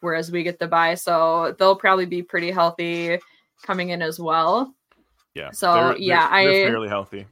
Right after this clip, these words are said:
Speaker 1: I
Speaker 2: Mm-hmm.
Speaker 1: think the entire Packers nation will be on the injury report if that game goes sideways. <laughs>
Speaker 2: It's gonna be bad. Yeah, I'm not
Speaker 1: Like, I,
Speaker 2: I'm
Speaker 1: yeah,
Speaker 2: not,
Speaker 1: that
Speaker 2: we're,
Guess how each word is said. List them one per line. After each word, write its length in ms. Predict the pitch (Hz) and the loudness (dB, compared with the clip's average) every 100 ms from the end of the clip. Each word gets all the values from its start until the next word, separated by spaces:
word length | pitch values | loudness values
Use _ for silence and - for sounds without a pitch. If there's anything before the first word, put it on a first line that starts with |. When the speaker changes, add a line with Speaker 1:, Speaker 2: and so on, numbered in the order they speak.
| _ - | _ 0
Speaker 1:
I 80 | 208 | 2
Speaker 2:
Mm-hmm. 80 | 214 | 4
Speaker 1:
think 260 | 247 247 | 2 2
the 140 | 247 233 | 2 2
entire 600 | 226 - 214 202 202 196 | 2 2 4 6 6 4
Packers 680 | 214 190 190 190 190 190 | 4 4 4 4 4 2
nation 520 | 190 180 185 190 170 170 | -2 -4 -4 -2 -2 -2
will 120 | 180 | -6
be 180 | 180 170 | -4 -2
on 160 | 175 | -2
the 100 | 180 | -4
injury 300 | 170 175 170 | -6 -8 -4
report 380 | 160 - 170 160 | -4 -2 -2 -2
if 140 | 165 - | -4 -4
that 200 | 165 165 | -6 -4
game 220 | 165 165 | -8 -6
goes 240 | 147 - | -8 -6
sideways. 540 | 165 - 113 127 262 269 | -4 -2 -2 2 4 4
<laughs> 60 | 370 359 349 294 | 2 0 -2 0
Speaker 2:
It's 280 | - - | 0 -4
gonna 180 | - 110 | -10 -8
be 80 | 101 | -8
bad. 320 | 90 87 85 95 | -6 -6 -6 -6
Yeah, 200 | 101 92 | -4 -2
I'm 200 | 95 110 | -2 -2
not 300 | 101 98 92 | -2 -2 -4
Speaker 1:
Like, 460 | 180 175 175 185 - - | -2 2 2 0 -4 -2
I, 380 | 202 202 196 190 | 2 4 4 2
Speaker 2:
I'm 60 | 190 | 2
Speaker 1:
yeah, 160 | 190 175 | 4 4
Speaker 2:
not, 120 | 175 | 2
Speaker 1:
that 180 | 208 175 | 2 2
Speaker 2:
we're, 140 | 160 | 2